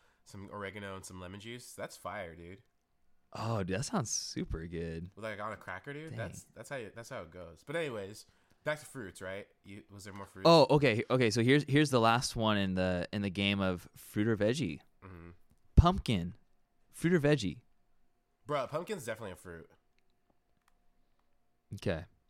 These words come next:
Speaker 2: So, technically, it, th-, this is the last one, by the way.
Speaker 1: Yeah.
Speaker 2: But this is,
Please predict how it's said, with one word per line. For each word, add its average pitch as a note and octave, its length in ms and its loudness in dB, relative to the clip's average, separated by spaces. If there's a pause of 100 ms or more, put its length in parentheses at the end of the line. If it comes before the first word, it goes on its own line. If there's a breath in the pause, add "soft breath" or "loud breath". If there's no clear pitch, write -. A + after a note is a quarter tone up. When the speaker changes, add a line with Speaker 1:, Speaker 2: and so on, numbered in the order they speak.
(1600)
Speaker 2:
So, A2 540 6 (1120)
technically, D3 720 4 (300)
it, A#2+ 180 0 (200)
th-, C#3 160 4
this D3 100 6
is B2+ 80 0
the B2 80 6
last G#2 280 4
one, E2+ 280 -6
by C#2 140 -4
the G#1+ 80 -2
way. G#1+ 80 -2
Speaker 1:
Yeah. - 120 -8 (280 soft breath)
Speaker 2:
But A#2+ 120 6
this D3 160 8
is, E3 400 4